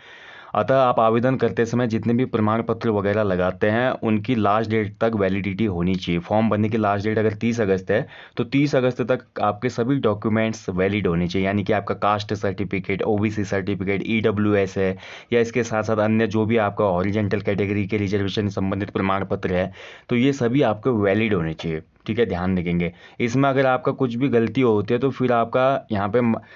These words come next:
जो न्यायालय संबंधी आदेश भी है उसके संदर्भ में आयोग ने बोला कि कोई भी विचाराधीन नहीं रहेगा, फिर सीधे आप डिस्क्वालीफाई कर लिए जाएंगे। इन चीज़ों का ध्यान रखें, ठीक है।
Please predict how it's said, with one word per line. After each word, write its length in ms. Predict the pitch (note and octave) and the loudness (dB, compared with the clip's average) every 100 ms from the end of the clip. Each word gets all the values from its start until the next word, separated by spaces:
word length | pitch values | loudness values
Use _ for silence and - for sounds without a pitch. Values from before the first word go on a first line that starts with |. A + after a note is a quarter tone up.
| - A2 | -8 0
जो 80 | |
न्यायालय 440 | A#2 A2 A2 A#2 B2+ | 2 4 4 4 2
संबंधी 440 | A2+ A2 A#2 A#2 | 0 0 2 2
आदेश 400 | A#2 G2+ G#2+ G#2 | 2 2 0 0
भी 80 | G#2+ | 2
है 100 | B2 | 2
उसके 280 | A#2+ - A#2+ | 0 -2 -4
संदर्भ 340 | A2+ G#2+ G2+ | 0 0 0
में 180 | A2 A2 | 0 0
आयोग 180 | G2+ G2+ | 0 0
ने 100 | G#2+ | 0
बोला 300 | F#2+ F#2 G#2 | 0 0 0
कि 300 | G#2+ C#3 C#3+ - | 0 -2 -2 -6
कोई 180 | - B2+ | 0 0
भी 160 | B2+ A#2 | 2 0
विचाराधीन 500 | A2 G#2+ A2+ G2+ G#2 | 2 0 0 0 0
नहीं 160 | G#2+ | 0
रहेगा, 260 | F#2 D#2+ E2 | 0 -2 -4
फिर 200 | E2 E2 - - - | -4 -8 -10 -20 -6
सीधे 260 | A#2 A#2 | -2 0
आप 160 | A#2 A2+ | 0 0
डिस्क्वालीफाई 640 | G#2+ G#2 - G2 F#2+ F#2+ | -2 -2 0 0 0 -2
कर 160 | F#2+ F#2 | 0 -2
लिए 160 | E2+ E2 | -2 -2
जाएंगे। 340 | E2 F2 A2+ A2 - | -2 0 -2 -4 -6
इन 160 | G2+ G#2 | -2 0
चीज़ों 280 | F#2+ F2+ F2+ | 0 0 0
का 80 | G2+ | 0
ध्यान 340 | G2 F2 E2+ | -4 -6 -6
रखें, 240 | D#2+ E2 D#2+ | -6 -8 -4
ठीक 160 | G#2 | 0
है। 180 | A2+ F2 | 0 -2